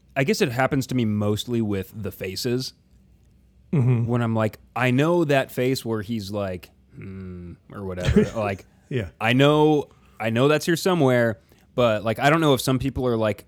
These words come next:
Speaker 1: "Okay, fifth column, bottom row," or
Speaker 2: Yeah.
Speaker 1: whatever. Uh, I am not.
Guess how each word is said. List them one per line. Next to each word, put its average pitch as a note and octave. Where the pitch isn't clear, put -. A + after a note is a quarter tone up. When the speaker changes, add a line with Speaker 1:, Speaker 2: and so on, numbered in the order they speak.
Speaker 1:
"Okay, B2+
fifth -
column, B2
bottom G#2
row," F#2
or A2
Speaker 2:
Yeah. A2
Speaker 1:
whatever. F2+
Uh, F#2+
I G#2+
am C#3
not. A#2